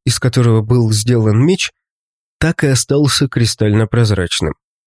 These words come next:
Подсознательно я ожидал, что сумею вернуть в него выпущенную энергию, но этого не произошло. Видимо, подобный трюк можно было провернуть только один раз. Мортимер,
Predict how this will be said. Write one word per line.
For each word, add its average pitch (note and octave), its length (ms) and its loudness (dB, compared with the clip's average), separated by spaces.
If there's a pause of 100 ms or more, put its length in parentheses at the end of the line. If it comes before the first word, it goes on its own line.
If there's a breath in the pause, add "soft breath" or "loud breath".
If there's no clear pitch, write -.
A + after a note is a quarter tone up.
(500)
Подсознательно A#2+ 840 0
я D3 260 2
ожидал, C#3 500 0
что - 220 -2
сумею D3+ 520 2
вернуть C3 420 0
в - 40 0
него B2+ 320 2
выпущенную G#2+ 720 2
энергию, A#2 480 0
но A#2+ 320 2
этого B2+ 400 0
не A#2 160 2
произошло. A#2+ 720 2
Видимо, G2+ 640 0 (580)
подобный A2 460 0
трюк C#3 260 0
можно A2+ 300 2
было A#2 260 2
провернуть A#2 580 0
только A#2+ 420 0
один A#2+ 380 2
раз. C3+ 360 0 (1080)
Мортимер, G#2 580 -2